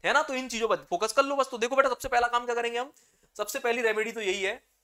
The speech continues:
कि increase the permeability। क्या करो, आप अपनी, अ, सैंड की परमिबिलिटी इंक्रीज करो। इंक्रीज permeability,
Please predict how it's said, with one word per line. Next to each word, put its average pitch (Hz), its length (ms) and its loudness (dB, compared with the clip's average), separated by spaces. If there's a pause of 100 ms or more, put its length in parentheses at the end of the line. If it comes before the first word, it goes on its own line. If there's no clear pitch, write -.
(680)
कि - 640 -8
increase 220 400 -2
the 247 100 4
permeability। 165 540 -2 (640)
क्या 180 120 2
करो, 185 340 -4 (600)
आप 190 420 6
अपनी, 170 440 -8 (500)
अ, 139 560 0
सैंड 190 380 0
की 226 100 -6
परमिबिलिटी 180 480 -4
इंक्रीज 143 260 -10
करो। 107 220 -16 (1160)
इंक्रीज 185 640 -8 (1800)
permeability, 165 640 -6